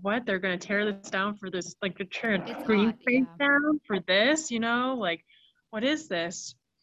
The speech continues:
Speaker 1: And so after reading that, I reached back out to the communications director I'd spoken with at Navy Pier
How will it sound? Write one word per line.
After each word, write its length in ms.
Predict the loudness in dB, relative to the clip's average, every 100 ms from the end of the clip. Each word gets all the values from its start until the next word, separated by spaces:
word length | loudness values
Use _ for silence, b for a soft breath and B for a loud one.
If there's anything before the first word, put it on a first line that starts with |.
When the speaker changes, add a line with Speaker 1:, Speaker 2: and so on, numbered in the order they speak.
| _ -6
Speaker 1:
And 140 | -2
so 80 | 2
after 240 | 2 4 2
reading 260 | 2 2 2
that, 220 | 2 0
I 160 | -2 -2
reached 300 | 0 -4 -4
back 200 | -6 -2
out 200 | -4 -6 -8
to 300 | -4 -4 -4
the 180 | -2 -4
communications 760 | -4 -4 -2 0 -2 -2 -4 -4
director 400 | -6 -6 -6 -4
I'd 160 | -4
spoken 300 | -6 -12 -6
with 160 | -4 -4
at 80 | -2
Navy 260 | 2 2
Pier 400 | 0 2 4 4